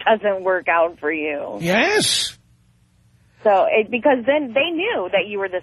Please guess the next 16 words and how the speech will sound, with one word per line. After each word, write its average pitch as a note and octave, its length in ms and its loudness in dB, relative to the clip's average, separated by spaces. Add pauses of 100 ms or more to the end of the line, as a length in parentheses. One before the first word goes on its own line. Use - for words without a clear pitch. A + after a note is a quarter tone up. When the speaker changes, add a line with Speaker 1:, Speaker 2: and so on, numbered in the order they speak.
Speaker 1:
snitch. D3+ 320 -8 (460)
So G#3 300 4
they A3+ 220 0
knew D4+ 240 0
that A3+ 180 4
you A3 140 -4
had A3+ 220 2
to A3 60 -2
have G3 80 -2
been A3 160 0
the G#3 60 -2
one G#3+ 180 0
who A#3+ 60 -4
told B3 280 -2
on C4+ 180 0
them. D4+ 480 -2